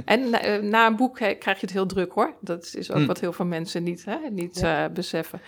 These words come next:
Speaker 1: Dan begint het circus pas.
Speaker 3: Ja.
Speaker 1: Dus, eh, voorlopig, eh, was er ook helemaal geen tijd om verder te schrijven. Maar, ehm, eh, toen dacht ik, nou, weet je wat, ik heb wel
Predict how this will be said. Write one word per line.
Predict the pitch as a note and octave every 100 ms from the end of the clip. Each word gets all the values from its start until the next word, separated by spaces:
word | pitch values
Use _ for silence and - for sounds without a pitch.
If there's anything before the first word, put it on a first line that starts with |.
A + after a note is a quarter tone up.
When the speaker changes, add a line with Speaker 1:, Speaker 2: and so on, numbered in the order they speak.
| -
Speaker 1:
Dan | F#3 F#3
begint | - G#3+ - - _
het | - E3
circus | - E3+ E3 E3
pas. | - D3 - - -
Speaker 3:
Ja. | G3+ F3+ - -
Speaker 1:
Dus, | - F#3+ G3
eh, | F#3 E3+
voorlopig, | - F#3+ G#3 G#3 -
eh, | F3+ E3
was | F3+ F3
er |
ook | F3
helemaal | F#3+ F3+
geen | G3 F3
tijd | E3 F3
om | F#3
verder | - G3 G#3
te | -
schrijven. | - - D#3 D#3 G3+ F3+
Maar, | F3 E3+ -
ehm, | E3+ D#3+ D#3+ D#3 F3 G3 - _ _ -
eh, | E3 D#3+ E3+ E3+ E3+ F3 - G1+ - _ _ _
toen | -
dacht | F#3 F3+
ik, | F#3+
nou, | G3+ G3+
weet | F#3+ F#3
je | F3+
wat, | F#3+ -
ik | C4+ C4+
heb | G3
wel | F#3+ F3+ D#3+